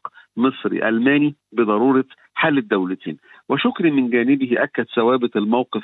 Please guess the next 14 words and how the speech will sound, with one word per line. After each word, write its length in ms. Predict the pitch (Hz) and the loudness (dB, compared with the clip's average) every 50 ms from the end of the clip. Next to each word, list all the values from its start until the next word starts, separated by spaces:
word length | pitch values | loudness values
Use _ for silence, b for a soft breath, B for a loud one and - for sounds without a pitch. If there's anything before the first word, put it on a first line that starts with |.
| - - - | -6 -4 -2
المصري، 680 | 104 95 - 101 101 101 107 120 127 - - 123 127 139 B B B B B - | 0 0 0 -2 -2 -2 -2 -2 -2 -2 -4 -6 -6 -6 B B B B B -4
آه، 100 | - 120 | -2 0
وقف 300 | 135 175 185 - - - | 0 0 0 -2 -2 -4
إطلاق 360 | 117 113 - 131 127 - - | -4 -2 0 -2 -2 -2 -2
نار 180 | 120 120 117 117 | -2 -2 -2 -2
فوري 480 | - - 123 120 120 117 117 117 117 113 | -2 -2 -2 0 2 2 2 0 0 -2
في 140 | 110 113 | -2 -2
غزة، 420 | 104 110 113 113 113 104 117 117 120 b b b b - | -2 -2 -2 -2 -2 -2 -2 -2 -2 b b b b -4
معالجة 440 | 110 107 107 123 131 123 123 120 - | -2 0 0 0 -2 -2 -4 -6 -4
ملف 360 | 117 113 110 117 120 - - | -2 -2 0 -2 -2 -4 -4
الأسرى، 480 | 113 104 90 120 127 - - 120 120 117 b b b b - | -2 0 0 0 -2 -2 -4 -4 -4 -4 b b b b -4
وإقامة 520 | 107 98 104 110 - - 151 160 156 143 - | -2 0 0 -2 -2 -2 -2 0 0 -2 -2
الدولة 380 | 123 104 - 120 123 127 120 117 | -4 -2 0 0 0 2 0 0
الفلسطينية 840 | 113 - - 107 98 101 101 - - - 101 101 113 120 120 120 | -2 -2 -2 -2 -2 -2 -4 -4 -6 -6 -2 0 2 2 2 0